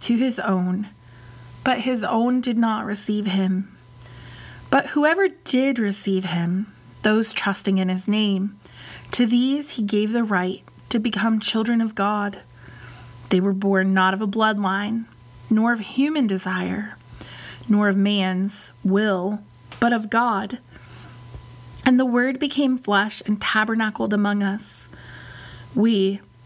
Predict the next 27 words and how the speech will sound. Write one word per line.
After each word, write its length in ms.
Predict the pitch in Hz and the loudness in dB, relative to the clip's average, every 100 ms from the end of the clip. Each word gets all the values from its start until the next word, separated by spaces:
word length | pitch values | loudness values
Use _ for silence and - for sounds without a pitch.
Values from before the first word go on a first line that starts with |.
| - | -4
looked 320 | 208 226 226 | 2 2 0
upon 360 | 254 - 226 226 | -4 0 0 2
his 180 | 233 - | 0 -2
glory, 640 | 226 226 214 202 208 208 - - - - - - | 0 2 2 0 -2 -8 -16 -20 -20 -18 -18 -2
the 100 | - | 0
glory 400 | 190 220 202 220 | 4 6 6 4
of 100 | 226 | 2
the 100 | 220 | 2
one 360 | 214 208 214 240 | 2 2 2 0
and 240 | - 185 | -2 -4
only 440 | - 202 220 226 233 | 0 2 2 2 2
from 200 | 233 226 | 0 0
the 80 | 233 | 0
Father, 640 | - 180 180 190 190 190 - - - - - - | 0 0 0 0 -2 -8 -16 -20 -20 -20 -20 -12
full 300 | - 247 226 | 0 2 2
of 120 | 196 | 0
grace 600 | - 190 214 240 - - - 240 | 0 0 0 -4 -10 -14 -6 -2
and 180 | 226 | -2
truth. 520 | 220 - 175 190 - - - - - - - - - - - - - - - - - - - - | -2 -4 -4 -4 -8 -20 -20 -20 -20 -20 -20 -20 -20 -20 -20 -20 -20 -20 -20 -20 -20 -20 -16 2
John 300 | 226 233 285 | 4 6 2
testifies 760 | - 277 285 240 208 196 190 | 0 -2 -2 -2 0 2 0
about 360 | 196 202 190 - | 0 0 -2 -4
him. 460 | - 190 185 196 - - - - | -2 0 0 -4 -8 -20 -20 -20
He 180 | - 247 | -8 -6
cried 460 | 226 - 240 254 247 | -4 -2 0 0 0
out, 240 | 226 - | 0 -2
saying, 540 | - 220 214 208 202 | -2 0 0 0 0